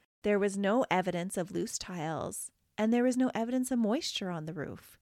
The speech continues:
There was no reason to explain what had caused Valerie to stumble or to trip.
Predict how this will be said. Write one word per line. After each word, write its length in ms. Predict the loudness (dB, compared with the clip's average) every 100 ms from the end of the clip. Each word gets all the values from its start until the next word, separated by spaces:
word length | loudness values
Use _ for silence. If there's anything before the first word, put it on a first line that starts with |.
| _ _
There 220 | 2 4
was 220 | 4 2 2
no 240 | 2 2
reason 480 | 0 -6 -8 -12 -8
to 140 | -4
explain 720 | -4 -4 -10 -6 -4 -6 -6 0
what 220 | 0 0
had 180 | -6 -6
caused 580 | -4 -2 -2 -4 -8 -6
Valerie 440 | -4 -4 -4 -6
to 160 | -6 -8
stumble 640 | -8 -2 -2 0 -2 -4 -4
or 320 | -2 0 0
to 140 | -4 -10
trip. 400 | -10 -10 -12